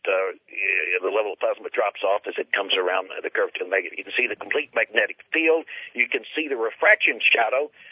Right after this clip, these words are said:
of the high-speed part of the magnetic field, the top of it, down on the clouds twelve, uh, I'm sorry, at eleven thousand feet, uh, uh, below. And, uh, then we have another kind of field entirely that is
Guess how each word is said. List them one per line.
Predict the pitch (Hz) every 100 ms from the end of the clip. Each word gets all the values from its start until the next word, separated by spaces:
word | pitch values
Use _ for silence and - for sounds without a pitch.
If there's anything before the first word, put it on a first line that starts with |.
| - -
of |
the | 107
high-speed | 123 147 - 147 -
part | 131 117
of |
the | 110
magnetic | 107 110 107 95 -
field, | 101 120
the | 101
top | 139 127 117
of | 110
it, | - - - -
down | 143 180 160
on | 139
the | 139 135 -
clouds | 131 135 127 -
twelve, | - 131 127 - - _
uh, | 113 104 95
I'm | 110
sorry, | 113 107
at | 98 110 107
eleven | 110 113 107
thousand | 127 110 98
feet, | - 139 101 -
uh, | 101 90 - - - - - -
uh, | 113 -
below. | 139 170 147 85 - _ _ _ _ -
And, | 123 120 117 _
uh, | 131 117 107 _ _
then | 151 185
we | 170
have | 151 147
another | 131 156 180 175
kind | 151 143
of | 127
field | 151 156 139
entirely | 135 - 127 214 - - 113
that |
is | 107